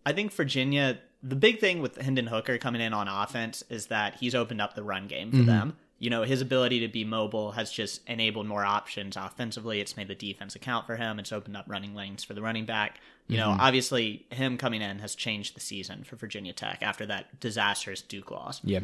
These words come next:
Speaker 1: So, at the same time, the strength of Virginia Tech, the way they're gonna beat us and score a lot of points is through the passing game.
Speaker 2: Yeah.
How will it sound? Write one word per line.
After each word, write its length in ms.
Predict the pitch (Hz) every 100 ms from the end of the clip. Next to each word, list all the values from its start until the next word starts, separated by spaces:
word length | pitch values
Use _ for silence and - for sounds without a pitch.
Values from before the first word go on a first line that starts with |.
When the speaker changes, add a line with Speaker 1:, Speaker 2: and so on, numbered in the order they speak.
| - _
Speaker 1:
So, 460 | - - 139 131 117 - _ _ _ _ _ -
at 100 | 139
the 60 |
same 200 | 139 175
time, 280 | 147 170 160
the 60 | 123
strength 480 | - 190 208 - -
of 140 | 123
Virginia 340 | 123 - 123
Tech, 460 | 101 127 113 - - _ _ _ _ _
the 200 | - 110
way 240 | 123 131 180
they're 160 | 185
gonna 200 | 135 120 98 _
beat 160 | - 110
us 200 | 127 143
and 80 | 113
score 160 | - 117
a 40 |
lot 140 | 107
of 60 | 104
points 200 | 123 127
is 80 | 107
through 140 | - 107
the 60 |
passing 400 | - 107 107 -
game. 280 | - - 110
Speaker 2:
Yeah. 160 | 104